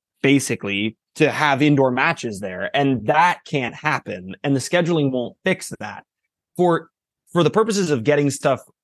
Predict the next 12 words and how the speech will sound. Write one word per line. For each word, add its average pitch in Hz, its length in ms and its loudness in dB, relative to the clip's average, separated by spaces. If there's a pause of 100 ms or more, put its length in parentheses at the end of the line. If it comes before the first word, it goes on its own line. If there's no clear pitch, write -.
(120)
televised 113 880 -2
or 131 140 0
getting 139 260 4
stuff 131 400 -2
streamed, 147 800 0 (640)
uh, 120 320 4 (100)
and 139 160 2
getting 147 300 2
content 151 640 0 (400)
that's 127 240 -4
easily 147 420 2
viewable 123 680 0